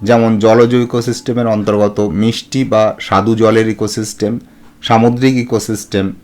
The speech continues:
ইত্যাদি। স্থলজ ইকোসিস্টেমের অন্তর্গত মরুভূমি, তৃণভূমি, বনভূমির ইকোসিস্টেম ইত্যাদি। বাস্তুতন্ত্রের গুরুত্ব।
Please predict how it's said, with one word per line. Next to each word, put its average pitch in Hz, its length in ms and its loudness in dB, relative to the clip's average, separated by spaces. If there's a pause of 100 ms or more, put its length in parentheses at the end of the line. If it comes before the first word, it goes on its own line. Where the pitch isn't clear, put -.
(160)
ইত্যাদি। 76 500 -6 (340)
স্থলজ 131 540 2
ইকোসিস্টেমের 135 680 0
অন্তর্গত 117 640 0 (500)
মরুভূমি, 127 760 4
তৃণভূমি, 127 600 2
বনভূমির 110 640 0
ইকোসিস্টেম 113 720 -6 (140)
ইত্যাদি। 71 420 -6 (800)
বাস্তুতন্ত্রের 127 720 2
গুরুত্ব। 110 600 0